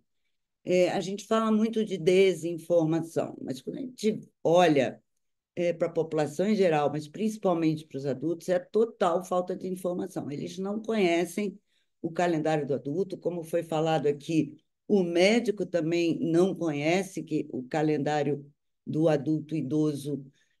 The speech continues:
é, do Programa Nacional de Imunizações. A falta de prescrição, é, que é o que mais move um ser humano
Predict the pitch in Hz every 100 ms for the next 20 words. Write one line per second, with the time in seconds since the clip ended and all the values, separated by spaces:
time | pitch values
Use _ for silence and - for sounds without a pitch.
0 | - 180 165 160 180 175 170 165 170 160
1 | 160 156 156 147 147 147 143 143 143 135
2 | 131 123 131 151 196 - - _ _ _
3 | _ _ - - - - 180 226 226 202
4 | 185 180 180 - 156 - 160 160 185 -
5 | _ _ _ _ - 180 170 170 160 160
6 | - 175 175 175 165 151 107 151 - -
7 | - 180 160 110 151 170 202 196 135 -
8 | 156 170 185 - 160 151 156 175 160 160
9 | 160 160 156 -